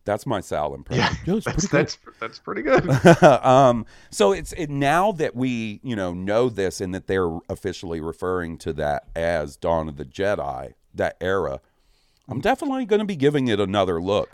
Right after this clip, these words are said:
Speaker 2: Oh, yeah.
Speaker 1: Now, I don't think it's going to be an adaptation. It may only be slightly inspired. Um,
Speaker 2: Right.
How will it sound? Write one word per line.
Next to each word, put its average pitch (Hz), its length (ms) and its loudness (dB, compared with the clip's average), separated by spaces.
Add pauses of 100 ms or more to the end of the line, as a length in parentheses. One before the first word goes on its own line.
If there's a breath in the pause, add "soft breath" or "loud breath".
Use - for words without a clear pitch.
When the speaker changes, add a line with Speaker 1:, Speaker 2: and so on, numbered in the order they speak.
Speaker 2:
Oh, 143 180 4
yeah. 95 320 -10 (100)
Speaker 1:
Now, 117 240 -2
I 151 140 0
don't 160 200 2
think 123 280 0
it's 104 200 -4
going 101 320 0
to 85 60 -10
be 85 240 -4
an 82 160 -8
adaptation. 85 920 -6
It - 160 -10
may 98 280 -4
only 98 280 -4
be 85 160 -12
slightly 90 880 -6
inspired. 104 840 -4 (580)
Um, 82 380 -2
Speaker 2:
Right. 76 180 -10